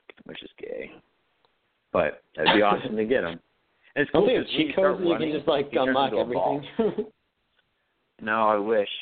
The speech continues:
Speaker 1: Uh, there is a way you can get things that you want, like, right away, but it's gonna cost money. You know those amiibo that you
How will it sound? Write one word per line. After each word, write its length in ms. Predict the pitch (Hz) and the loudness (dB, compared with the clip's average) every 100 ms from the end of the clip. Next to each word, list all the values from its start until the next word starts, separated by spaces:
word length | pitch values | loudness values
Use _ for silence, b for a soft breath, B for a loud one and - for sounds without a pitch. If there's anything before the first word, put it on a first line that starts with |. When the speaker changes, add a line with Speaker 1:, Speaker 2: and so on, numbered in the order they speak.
| - | -6
Speaker 1:
Uh, 220 | 113 110 110 | -2 -2 0
there 160 | 139 | -2
is 220 | - 170 156 | 0 -2 0
a 80 | |
way 220 | 110 110 117 | 0 2 0
you 160 | 117 | -2
can 220 | 107 104 | -8 -6
get 120 | 98 - - | -6 -6 -4
things 320 | 117 117 123 - | -2 0 0 -2
that 160 | 90 | -2
you 100 | 101 | -4
want, 320 | 82 90 107 98 | -2 -2 -2 -6
like, 140 | 90 - | -10 -4
right 180 | 87 95 | -2 0
away, 540 | 101 92 87 107 123 _ _ | -2 0 0 0 -4 _ _
but 100 | 76 | -10
it's 140 | 82 - - | -8 -10 -8
gonna 180 | 95 92 | -6 -2
cost 340 | - 104 98 - 90 | 0 0 0 -12 -6
money. 420 | 101 92 76 76 _ | -4 -4 -6 -16 _
You 120 | 98 107 | -4 -2
know 120 | 113 | 0
those 220 | 113 92 | 0 -2
amiibo 580 | 87 90 107 104 110 104 | -6 -4 -2 2 2 2
that 100 | |
you 100 | 98 | -6